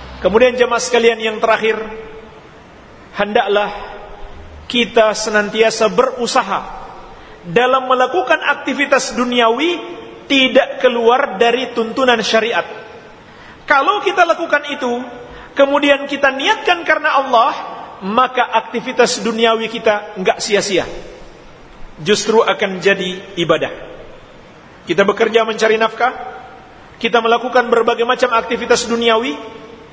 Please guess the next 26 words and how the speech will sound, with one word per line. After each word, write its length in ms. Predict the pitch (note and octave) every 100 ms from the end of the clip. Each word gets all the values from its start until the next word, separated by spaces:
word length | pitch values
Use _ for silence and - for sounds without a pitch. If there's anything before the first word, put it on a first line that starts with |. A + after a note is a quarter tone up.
| - - -
kita 240 | B3 B3 B3+
lakukan 480 | B3 C#4 C#4 B3+ B3
dengan 280 | B3 B3 A#3+
dua 160 | C4+
syarat, 680 | - C4 C4+ D4+ - - - G#3+
maka 240 | A#3 B3
menjadi 400 | A3+ G#3+ A#3 A#3 G#3
ibadah. 280 | G#3 F3+ - - - - - - -
Satu, 480 | - C4 B3+ B3
kita 240 | B3+ B3 A3+
niatkan 480 | A#3 C#4 C#4+ C4 A#3+
karena 320 | C4 C4 C#4
Allah. 360 | C#4+ C#4+ D#4+ - - - - - - - - - - -
Yang 480 | - G3+ A#3 A3 A3+
kedua, 300 | A3 A3+ G#3+ G3+ G#3 - - - - - -
kita 400 | - A3+ G3+ G#3
lakukan 560 | G3+ G3+ A#3 A3+ G3+ G#3
sesuai 560 | - G#3+ - G#3 G#3 G3+
dengan 400 | G3+ G#3 G3+ F#3
tuntunan 480 | G3 G3 G#3+ G3 F3+
syariat. 400 | - F#3+ G3+ - - - - - - - - - - C3+
Jangan 480 | G#3+ G#3 G3 F#3+ F#3+
kita 480 | F#3+ F#3+ G3 F#3+
terjang 400 | A3+ A3 G#3+ G3+
yang 240 | F#3+ F#3+ E3+
haram, 560 | G3 F#3+ D3+ - -